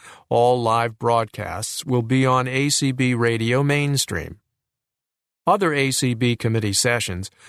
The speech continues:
will be recorded and broadcast later in the day on A C B Radio Live Event. No computer? No problem. You can listen to A C B Radio over the telephone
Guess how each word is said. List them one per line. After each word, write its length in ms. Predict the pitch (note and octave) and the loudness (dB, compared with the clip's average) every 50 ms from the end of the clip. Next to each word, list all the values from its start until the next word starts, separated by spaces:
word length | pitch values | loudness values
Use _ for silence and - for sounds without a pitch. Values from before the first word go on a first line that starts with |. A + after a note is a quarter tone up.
| - _ _ | -20 _ _
will 140 | - C#3 C3+ | 2 2 4
be 140 | C3 C#3+ | 4 4
recorded 640 | C#3 C3 C#3 C#3+ - - B3 A#3 F3 A#2+ G#2 F#2 G2 | 4 4 2 0 0 0 2 2 2 0 -2 -4 -4
and 160 | A2+ A#2+ A#2 | -2 -2 -2
broadcast 760 | A2 A#2+ A#2+ A#2 A#2+ A#2 - - A#2+ A2+ A2+ A2+ A2 - - | 0 2 2 2 2 0 -2 -2 0 0 0 -2 -4 -6 -6
later 400 | - C#3+ D#3+ D#3+ D3+ D3 C#3 C3 | -2 0 0 2 2 2 0 0
in 80 | B2+ A#2+ | 0 0
the 100 | A2+ A2 | -2 -2
day 380 | A2+ C#3 C#3 C#3 C3 A2 G2 | 0 2 2 2 2 2 0
on 200 | G2 F#2+ F#2+ F#2 | -2 -4 -4 -2
A 140 | F#2 F#2 F#2+ | -2 0 0
C 220 | F#2+ - - G2 G2 | 0 0 0 -2 -4
B 220 | G2+ A2 G#2 G2+ | -4 -4 -4 -2
Radio 480 | G2+ A2 A2 A#2 A#2 A#2+ B2 C3+ D3 C#3+ | 0 0 0 0 0 0 2 2 2 2
Live 420 | B2 A#2 A2+ A#2 A#2+ A#2+ B2 A#2 | 2 2 2 2 2 0 -2 -2
Event. 560 | A#2+ A#2 A2 G#2+ C#3+ D3 B2 F#2+ F2+ - - - _ _ _ _ _ _ _ _ _ _ _ _ _ _ _ _ | -4 -4 -2 -2 -2 -2 -2 -4 -8 -14 -18 -20 _ _ _ _ _ _ _ _ _ _ _ _ _ _ _ _
No 180 | - C3 C3+ C#3+ | 0 2 2 2
computer? 680 | C#3 - D#3 D#3 - - - G3+ G#3 G3+ G3+ G3+ G3+ G3 _ _ _ _ _ _ _ _ _ _ | 0 -2 -2 -4 -2 0 2 2 4 4 2 0 -2 -4 _ _ _ _ _ _ _ _ _ _
No 160 | F#3 F#3 F#3+ | 2 2 2
problem. 540 | - - - C3+ G#2+ F2+ - E2+ D2+ - - _ _ _ _ _ _ _ | 2 0 0 2 2 0 -2 -6 -10 -12 -16 _ _ _ _ _ _ _
You 140 | - C#3+ D3+ | -2 0 0
can 220 | - D#3+ D3 C#3+ | 2 2 2 4
listen 260 | D3+ F#3 G#3 - F#3+ D3 | 2 2 2 2 0 0
to 100 | B2+ A#2 | 0 0
A 220 | A2+ A#2 C3 C#3+ | 2 2 2 0
C 240 | C#3+ - - B2 A#2 | 0 0 0 0 0
B 200 | G#2+ B2 A#2+ A2+ | 0 0 0 0
Radio 580 | G#2 A2 B2+ D#3+ F3 C3+ G#2+ F#2+ G2 A#2 B2+ | 2 2 0 0 0 0 -2 0 -2 -2 0
over 260 | - C#3 D#3 E3+ G3+ G#3 | 0 0 2 2 0 -2
the 120 | G#3 G#3+ | -2 -4
telephone 600 | - - G#3+ G3+ F3+ C#3 - - F2+ D2 D2+ - | -2 0 0 2 2 0 -2 -4 -8 -8 -10 -14